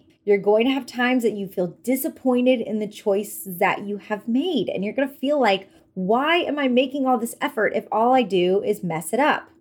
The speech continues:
Right? You're gonna fall off the wagon, fall out of your perfectly curated routine or system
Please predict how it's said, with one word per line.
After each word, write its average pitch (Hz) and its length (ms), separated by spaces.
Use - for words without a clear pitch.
Right? 196 420
You're 233 120
gonna 294 120
fall 233 600
off 190 340
the 190 140
wagon, - 560
fall 285 380
out 285 260
of 226 180
your 214 160
perfectly 240 760
curated 220 760
routine 254 640
or 233 180
system 247 680